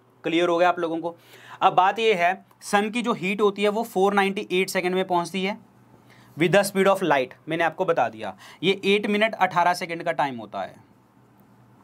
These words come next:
इसको अगर आप डिवाइड करोगे ना, तो ये बन जाएगा। दोनों में से पेपर में कोई भी आ सकता है।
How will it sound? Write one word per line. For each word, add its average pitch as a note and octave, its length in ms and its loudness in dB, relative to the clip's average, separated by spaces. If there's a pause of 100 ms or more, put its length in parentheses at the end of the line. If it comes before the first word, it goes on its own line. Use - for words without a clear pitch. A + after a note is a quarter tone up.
(800)
इसको E3 240 0
अगर F3+ 140 6
आप F3+ 120 2
डिवाइड D#3 360 0
करोगे E3 260 -2
ना, G#3 120 0
तो A3+ 120 -4
ये E3+ 180 -2
बन C#3+ 160 -4
जाएगा। G2 320 -12
दोनों D#3+ 300 2
में G#3 120 0
से G#3 120 0
पेपर F3+ 240 -2
में F#3 120 -4
कोई E3 180 0
भी D#3+ 100 -2
आ D3 80 4
सकता A2+ 340 -6
है। G2+ 180 -14